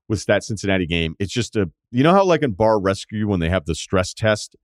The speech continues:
which I hate because any bartender, I don't care how good you are, you can have three Tom Cruises back there, eighties Tom Cruise.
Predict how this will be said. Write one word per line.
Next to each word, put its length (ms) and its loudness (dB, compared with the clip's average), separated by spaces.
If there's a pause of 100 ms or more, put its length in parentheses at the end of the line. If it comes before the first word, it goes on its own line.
(180)
which 160 -2
I 120 2
hate 420 0
because 500 -2
any 240 0
bartender, 720 0
I 40 2
don't 120 -2
care 180 -2
how 180 2
good 200 -2
you 160 -2
are, 120 0
you 80 -4
can 100 -2
have 160 0
three 560 -2
Tom 240 0
Cruises 380 -2
back 320 -2
there, 260 0 (340)
eighties 300 -2
Tom 280 -4
Cruise. 340 -4